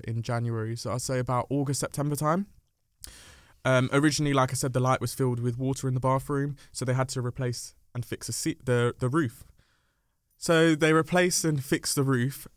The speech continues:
and redone the bathroom, repainted and whatnot. Month later now, um, my ceiling in my bathroom,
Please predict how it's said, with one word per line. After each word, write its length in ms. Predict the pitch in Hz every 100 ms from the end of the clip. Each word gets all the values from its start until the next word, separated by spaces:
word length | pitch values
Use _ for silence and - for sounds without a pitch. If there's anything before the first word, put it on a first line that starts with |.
| 131
and 280 | 131 127
redone 340 | 120 135 127 120
the 60 |
bathroom, 680 | 117 123 117 - 117 120 131
repainted 460 | 123 120 131 117 113
and 160 | 113
whatnot. 420 | 117 - 107 107 - _ _ _
Month 320 | 131 131 127 131
later 280 | 123 117
now, 420 | 117 113 110 110 110 -
um, 600 | 107 110 110 110 110 110 - _
my 100 | 120
ceiling 320 | 117 139 120
in 80 | 113
my 80 | 113
bathroom, 400 | 120 117 120 113